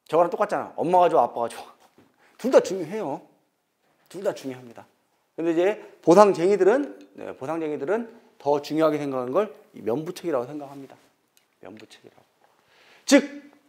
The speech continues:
돈이 나가야 되지 말아야 될 사고에 돈이 나가는 거는요, 죄악이에요, 죄악. 이건 진짜,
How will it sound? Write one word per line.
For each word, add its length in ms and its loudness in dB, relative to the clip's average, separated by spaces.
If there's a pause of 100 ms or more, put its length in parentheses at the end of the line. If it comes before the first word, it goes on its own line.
(140)
돈이 680 8
나가야 580 6
되지 400 2
말아야 380 4
될 180 0
사고에 540 -2
돈이 300 2
나가는 300 6
거는요, 400 0 (260)
죄악이에요, 640 -4
죄악. 260 -20 (1700)
이건 220 -6
진짜, 360 -4